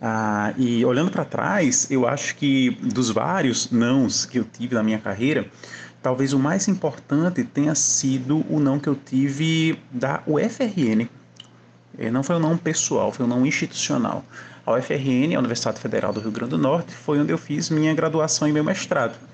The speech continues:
Ah, e só pra contextualizar, hoje em dia tem o enem, e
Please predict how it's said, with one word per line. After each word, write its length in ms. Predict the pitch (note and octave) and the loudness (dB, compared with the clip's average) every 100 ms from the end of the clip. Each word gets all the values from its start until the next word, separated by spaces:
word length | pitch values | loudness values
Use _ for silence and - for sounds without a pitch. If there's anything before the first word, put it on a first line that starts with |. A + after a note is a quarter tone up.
| - - - - - - - - - | -20 -18 -18 -18 -20 -20 -20 -20 -10
Ah, 480 | B2+ A#2+ A#2+ A#2+ C#3 | -2 0 2 2 0
e 60 | |
só 140 | D3+ A#3 | 0 0
pra 100 | - | -2
contextualizar, 640 | E3+ - C#3+ C#3 B2 E3+ | -2 -2 0 0 2 2
hoje 200 | F3+ D#3+ | 2 2
em 40 | C#3+ | 2
dia 140 | C3 | 2
tem 140 | B2+ B2 | 0 0
o 40 | |
enem, 460 | G#2+ B2+ G#3 A#2+ - - - - - - - | 2 2 2 0 -4 -20 -20 -20 -20 -20 -2
e 920 | B2+ B2 B2 A#2 A2+ A2 G#2+ F#2+ | 0 2 4 6 6 4 4 2